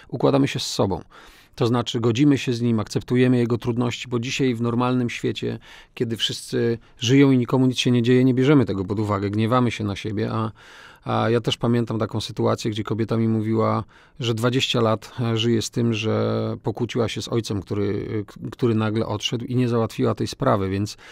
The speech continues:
myślę, że dzisiaj, kiedy wszystko gra u nas, powinniśmy załatwiać te sprawy z,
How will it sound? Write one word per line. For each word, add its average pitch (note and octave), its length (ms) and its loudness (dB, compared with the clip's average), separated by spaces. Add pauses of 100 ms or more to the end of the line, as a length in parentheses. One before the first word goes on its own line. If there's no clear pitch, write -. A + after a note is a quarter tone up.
(420)
myślę, C3 280 2
że A#2+ 140 2
dzisiaj, G#2+ 440 -2 (960)
kiedy B2+ 200 4
wszystko - 380 2
gra C#3 300 4
u A#2 160 -2
nas, G#2 220 -2
powinniśmy C3 500 0
załatwiać C3 460 0
te A2+ 120 -4
sprawy G2+ 420 -4
z, - 300 -8